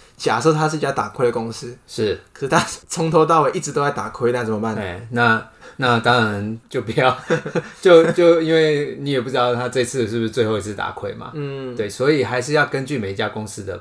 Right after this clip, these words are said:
Speaker 2: 不一样
Speaker 1: 对。
Speaker 2: 去调整。如果它是这一次真的就是破釜沉舟的，一次把它打掉，
Speaker 1: 嗯。
Speaker 2: 哎，那就不一样。
Speaker 1: 那就不一样。
Speaker 2: 对。
Speaker 1: 所以我们等一下是不是要来举一些村姑让大家听听看？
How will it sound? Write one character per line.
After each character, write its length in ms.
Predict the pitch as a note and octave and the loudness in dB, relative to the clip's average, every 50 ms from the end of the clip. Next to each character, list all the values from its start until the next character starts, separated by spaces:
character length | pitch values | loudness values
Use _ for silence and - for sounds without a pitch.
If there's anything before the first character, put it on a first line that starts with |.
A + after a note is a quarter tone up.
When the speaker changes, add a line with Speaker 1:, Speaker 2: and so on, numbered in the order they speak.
| - | -12
Speaker 2:
不 140 | - A2 G2 | -12 -12 -10
一 120 | E2+ F2+ F#2 | -10 -8 -8
样 140 | F2+ F2 - - _ _ _ _ _ | -8 -8 -10 -12 _ _ _ _ _
Speaker 1:
对。 120 | - A2 | -6 -4
Speaker 2:
去 80 | A2 G2 | -4 -6
调 200 | F#2 - F2 E2+ | -6 -6 -6 -6
整。 160 | D#2+ - G#2+ - - | -6 -6 -8 -6 -4
如 100 | A2+ B2+ | -2 2
果 260 | B2 C3 A2+ G2 - - - - - - - - - _ _ _ _ _ _ _ - | 4 4 4 4 2 -4 -12 -20 -20 -20 -20 -20 -20 _ _ _ _ _ _ _ -8
它 180 | - B2 B2 | -2 -2 0
是 160 | A#2 B2 C3 A2+ | 2 2 0 2
这 160 | - B2 A#2 | 4 4 4
一 60 | A#2 | 4
次 200 | A2+ - B2 A2 | 4 0 -2 -2
真 140 | G#2 A2 A2 | -2 -2 -2
的 80 | G2+ | -2
就 140 | G2 G#2+ G2+ | -2 -2 -4
是 260 | G#2 G#2+ G2+ G2 G2 - - _ _ | -2 -2 -2 -2 -4 -6 -10 _ _
破 160 | - - D3 | 2 4 4
釜 160 | A2 G2 G2 | 4 2 -2
沉 220 | G2+ - A2+ A2 G#2+ | -4 -2 -2 -2 0
舟 180 | - A#2 A#2 | 2 2 2
的， 120 | A2 G#2+ - | 2 2 0
一 40 | A#2 | -2
次 140 | - D3 | -4 -2
把 120 | A2 G#2+ A2 | -2 0 -2
它 40 | B2 | 0
打 160 | - F2+ F2+ | -2 -2 -2
掉， 260 | G#2+ A#2 G#2 F#2 - - - _ _ | 0 0 0 0 -2 -6 -12 _ _
Speaker 1:
嗯。 140 | - C#3 C3+ | -8 -6 -6
Speaker 2:
哎， 520 | C3+ - - B2+ B2 A2+ A#2 A#2+ C3+ C#3+ - - _ | -4 -4 -4 -4 -4 -4 -4 -4 -6 -8 -12 -16 _
那 100 | - B2 | -6 -4
就 120 | A2 A2+ G#2+ | -2 -2 -2
不 180 | - G#2 G2 | -2 -4 -6
一 100 | F#2 F2+ | -4 -4
样。 240 | F#2+ F#2+ F2+ A#2 C#3 C3+ | -4 -4 -4 -6 -8 -10
Speaker 1:
那 80 | D3 C3 | -8 -6
就 80 | B2 B2 | -6 -4
不 160 | B2 B2 A#2+ | -2 0 0
一 40 | A#2 | 0
样。 220 | A2 G#2+ A2 A2+ - | -2 -4 -8 -12 -6
Speaker 2:
对。 300 | - A2+ G2 G#2 - - - | -4 -4 -4 -4 -6 -8 -2
Speaker 1:
所 120 | - F3+ | 2 4
以 20 | F#3 | 4
我 60 | D#3 | 4
们 100 | D3+ D3 | 4 2
等 100 | C#3+ B2 | 2 0
一 80 | A2+ A2+ | -2 -2
下 160 | C#3+ C#3 C3+ | -2 -2 -2
是 120 | B2+ C3+ | -4 -4
不 40 | B2+ | -4
是 60 | C3 | -2
要 160 | C3 C3+ B2+ | -2 -2 -2
来 100 | A#2 A#2 A2+ | -2 -4 -4
举 140 | - C3 C3 | -6 -8 -4
一 20 | |
些 100 | B2+ D#3 | -2 -2
村 320 | D3+ - - D#3 C#3 C#3 B2+ | -2 0 -2 -2 -2 -2 -2
姑 140 | - C3 C3 | -2 -2 -2
让 160 | B2+ B2 A#2 | -2 -2 -2
大 200 | A2+ A2+ A2 A2 | -2 -2 -2 -4
家 120 | A2+ - - _ _ - | -6 -10 -16 _ _ -10
听 140 | - A2+ G#2+ | -8 -8 -6
听 100 | G#2+ G#2+ | -8 -8
看？ 180 | G#2+ G#2+ G2+ | -10 -12 -16